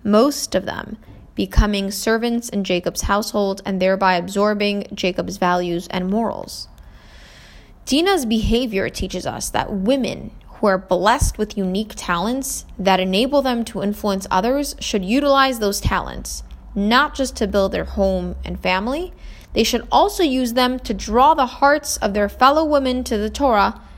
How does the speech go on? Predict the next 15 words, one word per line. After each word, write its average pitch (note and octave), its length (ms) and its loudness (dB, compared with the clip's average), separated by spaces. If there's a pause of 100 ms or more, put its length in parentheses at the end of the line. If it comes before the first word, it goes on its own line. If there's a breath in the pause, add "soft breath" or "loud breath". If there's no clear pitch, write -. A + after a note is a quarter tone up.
(180 loud breath)
and G3+ 60 0
its F#3+ 140 -4
ways G#3+ 360 0
of A3 180 -6
goodness F3+ 540 -2
and E3+ 340 -2 (300)
kindness. - 1080 -2 (960 loud breath)
And G#3 120 2
that C4 120 6
was C#4 160 2
the C4+ 80 0
way A#3 400 4
Dinah G3 680 0 (100)
exposed - 560 0
herself F#3 540 2